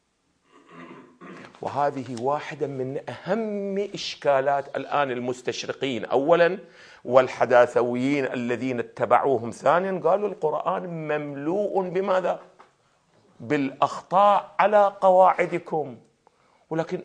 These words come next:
أنتوا شو تريدون؟ ها؟ لو ما ترون الأخطاء، لو مولانا تتغافون لأنه كتابكم يصير محل سؤال.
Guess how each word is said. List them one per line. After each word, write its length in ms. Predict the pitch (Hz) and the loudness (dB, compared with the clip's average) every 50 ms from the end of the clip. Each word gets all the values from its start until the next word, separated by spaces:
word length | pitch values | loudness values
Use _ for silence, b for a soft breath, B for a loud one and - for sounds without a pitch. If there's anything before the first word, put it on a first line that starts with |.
| - - | -6 -2
أنتوا 500 | 202 226 254 - - - 247 233 233 247 247 b b b b b b b b _ _ _ | -2 -2 -2 -4 -4 -2 -2 -2 -2 -4 -6 b b b b b b b b _ _ _
شو 140 | - - 226 | -6 -6 -6
تريدون؟ 400 | 208 226 233 214 214 208 - - - _ _ _ _ _ _ _ _ _ - | -4 -4 -2 -2 -2 -2 -2 -6 -16 _ _ _ _ _ _ _ _ _ -4
ها؟ 200 | 208 247 302 302 - - _ _ _ _ _ _ _ _ _ _ _ _ _ _ _ - | 0 0 0 -2 -4 -18 _ _ _ _ _ _ _ _ _ _ _ _ _ _ _ -12
لو 220 | 160 165 196 220 220 | -4 0 0 2 2
ما 160 | 208 208 220 | 4 2 2
ترون 400 | 220 247 226 233 233 214 202 208 | 4 4 4 4 4 4 4 2
الأخطاء، 840 | 202 196 - - - - - 196 185 185 185 190 190 - - - _ - | 2 4 4 2 2 2 2 4 4 6 6 4 2 -2 -12 -20 _ -10
لو 300 | 254 254 330 349 - - | -4 0 2 2 2 2
مولانا 380 | - 311 294 269 269 277 277 | 0 0 2 4 4 4 4
تتغافون 760 | 247 - 247 - - 131 147 143 139 - 160 151 151 135 135 | 0 -4 -8 -6 4 6 6 6 6 4 0 2 4 4 8
لأنه 440 | 135 131 127 131 131 113 113 120 120 | 8 8 8 8 4 4 6 4 4
كتابكم 580 | 120 - - - 135 139 135 135 - 131 127 123 | 4 0 0 8 10 10 10 8 4 -2 -2 0
يصير 160 | - 127 113 | 0 -2 -2
محل 240 | 113 110 - 110 104 | -2 -4 -6 -8 -12
سؤال. 240 | - 110 87 80 | -10 -12 -12 -12